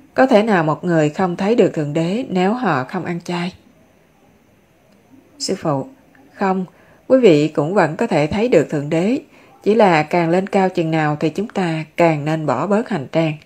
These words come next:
Năng lực của loài vật có khuynh hướng kéo chúng ta xuống,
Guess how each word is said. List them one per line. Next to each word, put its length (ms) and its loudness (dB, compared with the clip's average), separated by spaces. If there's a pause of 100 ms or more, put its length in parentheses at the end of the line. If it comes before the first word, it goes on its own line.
(1040)
Năng 240 2
lực 220 4
của 100 -2
loài 220 2
vật 200 0 (140)
có 220 -2
khuynh 160 -2
hướng 340 -2
kéo 220 -2
chúng 180 -6
ta 160 -4
xuống, 360 -6